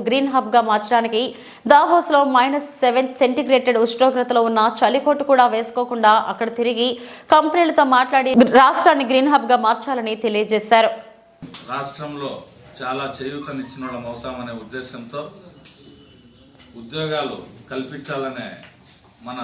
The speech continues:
Speaker 2: దృఢ సంకల్పం, పారిశ్రామీకరణ దిశగా మన రాష్ట్రాన్ని అడుగులు వేయించే ప్రయత్నంలో భాగంగా మనమందరం చూసినాం.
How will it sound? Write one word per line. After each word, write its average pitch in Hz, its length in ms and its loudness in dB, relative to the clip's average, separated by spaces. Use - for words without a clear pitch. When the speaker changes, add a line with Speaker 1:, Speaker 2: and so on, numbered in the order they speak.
Speaker 2:
దృఢ 135 120 -8
సంకల్పం, 143 760 -10
పారిశ్రామీకరణ 147 1040 -10
దిశగా 135 560 -10
మన 127 280 -10
రాష్ట్రాన్ని 139 560 -8
అడుగులు 135 320 -10
వేయించే 123 560 -12
ప్రయత్నంలో 131 520 -10
భాగంగా 123 720 -10
మనమందరం 131 500 -10
చూసినాం. 127 300 -14